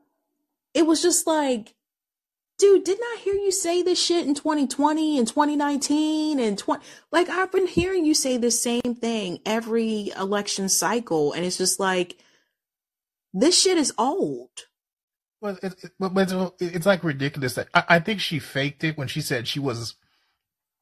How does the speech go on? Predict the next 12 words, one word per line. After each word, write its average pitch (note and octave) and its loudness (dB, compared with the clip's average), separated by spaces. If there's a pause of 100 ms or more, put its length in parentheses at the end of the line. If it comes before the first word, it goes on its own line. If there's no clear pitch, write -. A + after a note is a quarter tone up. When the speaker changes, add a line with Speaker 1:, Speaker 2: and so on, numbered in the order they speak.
(220)
Speaker 2:
she - -4
was D3 4
surprised C#3+ 2 (360)
that C#3 -2
the C3 -4
Democrats C#3 4
did C#3 -6
this. C#3 -8 (480)
<sighs> - -12 (920)
I'm F3+ 0
like, C#3 0
"Really? F#3 -4